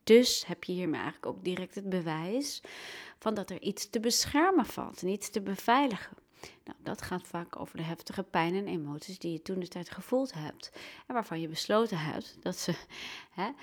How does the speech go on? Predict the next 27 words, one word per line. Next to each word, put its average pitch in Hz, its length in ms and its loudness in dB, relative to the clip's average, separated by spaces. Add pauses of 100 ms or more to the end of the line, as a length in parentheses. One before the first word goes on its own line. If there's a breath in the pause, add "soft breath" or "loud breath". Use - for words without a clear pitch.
(160 loud breath)
heel 320 480 2
prettig 240 540 -2
weggestopt 196 880 -4
daar 160 240 2
moeten 170 240 -4
blijven. - 340 -6 (1300 loud breath)
Oké, 190 400 8
waarom 285 400 12
vertel 220 360 6
ik 269 140 2
dit 269 200 6
als 208 200 2
het - 200 -6
thema, 196 480 6
hè, 180 200 0
verliefdheid, 185 720 0
soulmate, 185 600 6
aantrekkingskracht - 800 -4
is? - 140 -10
Nou, - 180 -4 (180)
natuurlijk 180 800 -2 (480 loud breath)
omdat 180 380 -4
dit, - 460 -6
hè, 170 280 -4
zoals 175 280 -8
ik, 170 140 -6
eh, - 160 -6